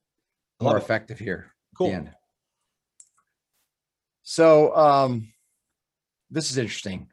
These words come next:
Speaker 2: So this is, this is a, a question, right? So what do prospective clients value in an attorney? Their, their, your reviews or your fee schedule? Well, I mean, if you've been car shopping in the last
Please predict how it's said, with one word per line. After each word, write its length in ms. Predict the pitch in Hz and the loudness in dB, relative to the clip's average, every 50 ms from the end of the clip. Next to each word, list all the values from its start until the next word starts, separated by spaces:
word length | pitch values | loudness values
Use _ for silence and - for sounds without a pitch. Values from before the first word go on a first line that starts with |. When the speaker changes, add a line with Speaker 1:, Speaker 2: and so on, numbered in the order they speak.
| _ | _
Speaker 2:
So 200 | - - - 123 | -14 -4 -4 -2
this 240 | 117 139 175 175 - | 0 0 0 0 2
is, 240 | 180 151 131 - - | 0 0 0 -2 -6
this 240 | - - 156 151 - | -4 -4 -4 -4 -4
is 260 | 156 143 120 - - | -6 -6 -8 -4 0
a, 340 | 131 127 120 117 113 110 - - _ _ - | 2 4 4 4 4 2 -2 -4 _ _ -14
a 80 | 110 | -14
question, 400 | - - 156 151 139 - - 92 | -8 0 2 2 2 2 -4 -12
right? 220 | - 90 98 98 - | -12 -12 -12 -12 -6
So 140 | - 117 117 | -4 -4 -2
what 200 | 120 135 160 160 | 0 2 4 4
do 260 | 165 156 151 139 - _ _ _ _ _ _ _ _ _ _ _ _ _ _ - | 4 4 4 0 -6 _ _ _ _ _ _ _ _ _ _ _ _ _ _ -6
prospective 720 | - 143 143 147 143 - - 143 131 131 - 127 113 _ | 0 2 2 2 2 0 0 0 0 0 -2 -12 -12 _
clients 440 | - - 110 98 95 95 92 - | -4 -2 -2 -2 -2 -4 -6 -10
value 300 | - - 98 101 104 98 | -8 -6 -4 -4 -2 -4
in 60 | 95 95 | -4 -6
an 40 | |
attorney? 340 | 92 - - 120 104 85 82 | -8 -6 -4 -4 -4 -4 -4
Their, 340 | 82 101 101 101 104 101 - - | -4 -4 -2 -2 -2 -4 -6 -8
their, 380 | 120 123 120 113 104 98 92 87 - _ _ | -6 -4 -2 0 0 -2 -2 -6 -10 _ _
your 180 | - 92 101 101 | -12 -8 -6 -6
reviews 560 | 104 104 98 92 101 127 160 180 196 185 147 | -4 -4 -6 -4 -2 -2 0 0 0 0 0
or 60 | 156 | 2
your 120 | 139 127 117 | 2 2 0
fee 200 | - - 123 113 | 0 -2 -6 -4
schedule? 480 | 110 - - 78 - - - - - _ _ _ _ _ _ _ _ _ _ _ _ _ _ _ _ _ _ _ _ - | -6 -6 -10 -10 -12 -12 -16 -20 -20 _ _ _ _ _ _ _ _ _ _ _ _ _ _ _ _ _ _ _ _ -6
Well, 460 | 110 120 127 127 123 120 - - _ _ _ _ - | 0 2 4 4 4 2 0 -2 _ _ _ _ -8
I 80 | 123 127 | -4 -2
mean, 160 | 147 151 147 | -2 0 -2
if 120 | 143 127 156 | -2 -2 -2
you've 280 | 180 180 175 - - | -2 -2 -2 -4 -4
been 180 | - 170 156 135 | -2 -2 -2 -2
car 340 | - - 131 135 127 135 139 | -4 -4 -2 0 0 0 0
shopping 600 | - - 117 95 87 - 101 101 98 101 - _ | -2 -4 -6 -6 -6 -8 -10 -10 -10 -10 -12 _
in 120 | - 110 117 | -8 -6 -6
the 120 | 113 107 | -6 -6
last 480 | 104 107 107 107 104 98 - - - | -6 -4 -4 -4 -4 -4 -6 -8 -10